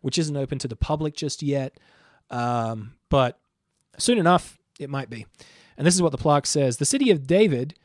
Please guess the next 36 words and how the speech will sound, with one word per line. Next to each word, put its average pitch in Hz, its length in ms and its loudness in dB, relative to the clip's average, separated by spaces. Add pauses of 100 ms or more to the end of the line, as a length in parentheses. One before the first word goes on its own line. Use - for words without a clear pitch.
(440)
brings 160 280 6
biblical 190 540 4
Jerusalem 175 580 2
to 147 120 -2
life 135 580 -2 (160)
at 135 60 -8
the 135 80 -6
very 175 180 4
place 180 400 2
where 135 80 -4
the 131 60 -4
kings 175 320 -2
and 143 120 -4
prophets 151 360 -2
of 135 60 -4
the 127 60 -6
Bible 131 320 -4
walked. 127 380 0
It 175 100 -2
is 180 120 2
the 165 100 -2
site 190 420 0
where 147 140 -4
the 143 120 -2
internationally 160 580 -4
acclaimed 147 360 -4
archaeological 143 600 -2
discoveries 139 720 -2 (300)
have 185 200 0
been 180 160 2
unearthed, 156 720 0
including 156 380 -2
the 139 80 -4
Pool 190 240 2
of 156 80 0
Siloam, 147 520 0